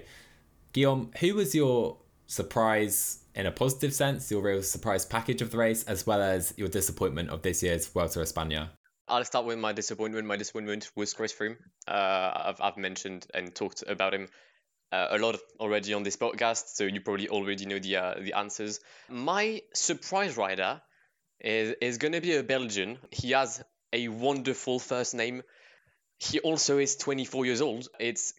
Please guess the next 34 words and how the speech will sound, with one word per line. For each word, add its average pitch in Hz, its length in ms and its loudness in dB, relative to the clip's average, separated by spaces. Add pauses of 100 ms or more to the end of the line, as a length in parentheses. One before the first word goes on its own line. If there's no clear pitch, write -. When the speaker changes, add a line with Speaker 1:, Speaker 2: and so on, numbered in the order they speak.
Speaker 2:
Kobe 135 320 0
Goossens. 135 640 -2
I 120 80 2
might 143 480 -2
be 131 100 -4
butchering 110 580 -2
his 107 220 -4
last 107 300 -2
name, 104 220 -2
um, 101 600 0 (100)
but 110 320 2 (560)
you 143 140 0
talked 214 240 0
about 143 220 2
Bruno 147 240 0
Armirail 127 300 0 (280)
being 135 220 0
always 127 400 0
in 123 60 -4
the 117 60 -2
top 117 200 -2
fifty. 147 320 -6 (800)
I 147 100 4
think 202 400 -2 (120)
the 131 300 -4
worst 175 300 2
position 147 640 -2
that 127 280 0 (100)
Goossens 135 300 -2
has 117 100 -2
had 120 180 2
is 110 160 -2
sixty-five 120 720 0
on 107 540 -4